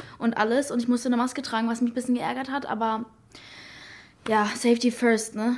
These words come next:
Es waren wieder coole Leute da, Helene Fischer hat abgerissen, es war krass. Ähm, ich hab zwar die ganze Nacht, äh, telefoniert, also man sitzt ja am Telefon und sammelt Spenden ein und neben mir saßen Leute von Germany's Next Topmodel von früher, ähm,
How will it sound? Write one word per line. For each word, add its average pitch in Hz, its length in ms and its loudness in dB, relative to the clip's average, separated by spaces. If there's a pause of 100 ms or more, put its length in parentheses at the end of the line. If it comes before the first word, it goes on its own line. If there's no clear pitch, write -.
Es 240 140 -6
waren 233 180 4
wieder 233 160 4
coole 294 240 0
Leute 262 280 2
da, 247 80 4
Helene 240 340 6
Fischer 269 340 0
hat 240 240 0
abgerissen, 233 720 0
es 240 180 -2
war 220 120 -2
krass. 254 600 -6
Ähm, 220 480 0 (640)
ich - 60 -10
hab 277 120 -4
zwar 262 120 0
die 233 60 2
ganze 302 320 2
Nacht, 254 380 2
äh, 240 160 -2
telefoniert, 240 500 2
also 240 160 0
man 226 80 2
sitzt 233 220 -6
ja 226 60 0
am 226 80 -4
Telefon 233 420 -2
und 202 60 -2
sammelt 208 280 -4
Spenden 220 380 -2
ein 196 320 -4 (520)
und 226 380 6
neben 247 280 8
mir 240 140 6
saßen 233 300 4
Leute 233 180 4
von 247 160 4
Germany's 247 320 4
Next 262 220 -2
Topmodel 202 460 0
von 202 180 -2
früher, 196 540 -2
ähm, 190 560 -4